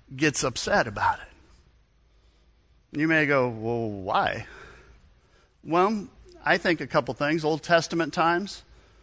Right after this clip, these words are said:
iron tools were precious. Uh, they were rare. And secondly, it's not his axe. He's borrowed it from somebody. So the, the fact is, he,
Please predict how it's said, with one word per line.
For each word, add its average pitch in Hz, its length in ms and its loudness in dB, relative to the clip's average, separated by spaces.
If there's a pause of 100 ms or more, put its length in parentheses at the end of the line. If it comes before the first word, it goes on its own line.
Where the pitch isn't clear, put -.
(200)
iron 147 340 4
tools 160 720 -2
were 120 160 0
precious. - 840 -2
Uh, 113 240 -2
they 127 140 4
were 120 160 0
rare. 139 560 2 (1300)
And 180 240 4
secondly, 170 800 4 (480)
it's - 240 0
not 190 240 4
his 170 260 2
axe. 165 560 0
He's 160 200 0
borrowed 156 420 4
it 117 140 -2
from 117 200 -4
somebody. 120 600 -2 (100)
So 131 460 2 (500)
the, 151 220 4
the 147 220 -4
fact 165 360 4
is, 156 320 0
he, 143 340 -4